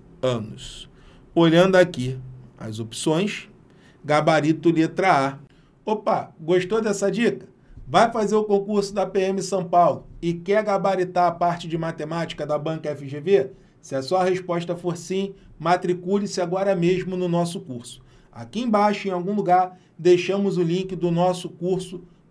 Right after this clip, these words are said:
para a P M São Paulo. E nesse curso, você vai destravar de vez a matemática. Por quê? Você terá acesso a um curso completo de matemática com foco na banca F G V. Você terá acesso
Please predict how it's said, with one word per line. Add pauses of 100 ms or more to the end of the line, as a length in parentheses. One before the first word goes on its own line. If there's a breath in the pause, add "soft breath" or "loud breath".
para
a
P
M
São
Paulo.
E
nesse
curso, (200 soft breath)
você
vai
destravar
de
vez
a
matemática.
Por
quê? (280 soft breath)
Você
terá
acesso
a
um
curso
completo
de
matemática (380 soft breath)
com
foco
na
banca
F
G
V. (400 loud breath)
Você
terá
acesso